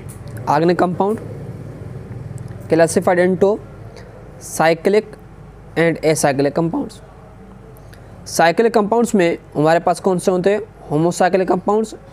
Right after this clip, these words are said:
heterocyclic compounds, homocyclic and heterocyclic। Homocyclic compounds में जिनमें क्या आ जाए, सारे carbons compounds same सा carbon compounds हो। अगर heterocyclic compound जिसमें carbons के साथ कोई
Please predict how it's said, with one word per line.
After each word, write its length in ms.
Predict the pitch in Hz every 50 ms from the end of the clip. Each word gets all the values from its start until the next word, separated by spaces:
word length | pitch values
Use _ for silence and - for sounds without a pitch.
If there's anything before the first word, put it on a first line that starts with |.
| - - - - - - - - -
heterocyclic 760 | - - - 160 156 - 180 160 - 170 160 156 175 160 156
compounds, 480 | - 147 127 117 131 123 - - - - - - - - - - - - - - - -
homocyclic 760 | 131 143 165 180 - 208 196 190 196 226 240 269 247 - - - - -
and 180 | 135 135 139 135 - -
heterocyclic। 680 | 147 139 - 180 160 - 147 131 127 - 135 143 160 - - - - - - - - - - - -
Homocyclic 580 | 135 156 185 202 - 233 208 185 208 214 208
compounds 420 | - 208 196 185 208 202 214 208 -
में 220 | 180 156 147 - - - - - - - -
जिनमें 300 | 160 160 175 185 190 190
क्या 160 | 180 190 180 170
आ 40 | 165
जाए, 280 | 165 170 180 214 233 - - - - - - - - - -
सारे 600 | - - - - - - 185 175 185 202 233 233
carbons 560 | 233 - 180 160 156 147 151 160 165 170 -
compounds 680 | - 165 151 147 143 - 175 185 226 247 214 - - - - - - - - - - - - - - - - - - - -
same 460 | - - - - - 147 147 147 139 135 - - - - - -
सा 60 | 131
carbon 380 | 120 - 131 131 131 139 151 165
compounds 280 | - 175 170 165 143
हो। 100 | 139 - - - - - - - - - - - - - -
अगर 200 | 151 160 190 185
heterocyclic 680 | 170 175 175 170 - 240 240 - - 233 202 208 196 185
compound 320 | 190 185 180 196 202 202
जिसमें 300 | 180 175 - 185 170 170 170
carbons 520 | - 160 156 156 156 175 185 208 208 -
के 120 | - 180 160
साथ 420 | - 190 156 139 131 - - - -
कोई 180 | - 165 160